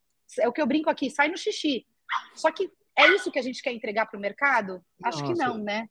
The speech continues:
Speaker 2: eu achei sensacional esse comentário que você fez, Vanessa, exatamente, é, porque, é, dizendo, inclusive, é fácil de fazer.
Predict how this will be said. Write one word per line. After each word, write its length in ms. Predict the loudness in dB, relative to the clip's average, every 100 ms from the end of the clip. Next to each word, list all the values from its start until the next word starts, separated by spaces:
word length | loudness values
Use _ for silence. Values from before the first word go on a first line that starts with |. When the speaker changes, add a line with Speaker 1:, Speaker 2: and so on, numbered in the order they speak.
| 0
Speaker 2:
eu 140 | 2
achei 260 | 2 0 -4
sensacional 720 | -4 -6 -6 -6 -8 -6 -6
esse 120 | -8 -10
comentário 560 | -8 -8 -6 -6 -6
que 60 | -12
você 100 | -16
fez, 340 | -12 -10 -10
Vanessa, 420 | -14 -16 -16 -16
exatamente, 920 | -10 -6 -6 -6 -8 -8 -12 -12 -10 -8
é, 280 | -4 -4 -4 -10 _ -8
porque, 600 | -8 -4 -2 0 -2 -6 -10
é, 220 | -10 -10
dizendo, 380 | -10 -2 0 0
inclusive, 480 | -2 -4 -2 2 2
é 60 | 2
fácil 400 | 4 4 2 -14
de 60 | -14
fazer. 280 | -14 -14